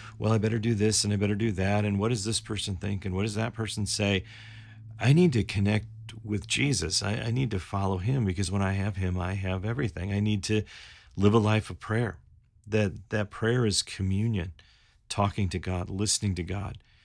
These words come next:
that communion, that fellowship. I need to seek him first. We've talked about that at the beginning of this year, that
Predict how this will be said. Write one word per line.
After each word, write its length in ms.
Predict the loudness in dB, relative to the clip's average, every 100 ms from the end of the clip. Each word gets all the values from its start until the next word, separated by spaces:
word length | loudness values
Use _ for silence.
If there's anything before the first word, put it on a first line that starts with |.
| _
that 160 | 0 0
communion, 540 | 2 2 4 4 4
that 200 | 2 -2
fellowship. 600 | -4 -2 0 0 -2 -6 -14 -20 -20 -12 0
I 80 |
need 180 | 4 4
to 80 | 4
seek 360 | 4 4 2 0
him 200 | -2 -2
first. 480 | -2 -2 0 -4
We've 180 | -6 -10
talked 300 | -8 -6 -6
about 280 | -4 -4 -2
that 180 | -2 -2
at 100 | -6
the 60 |
beginning 340 | -6 -2 0 0
of 80 | 0
this 220 | -2 0
year, 180 | 2 2
that 200 | 0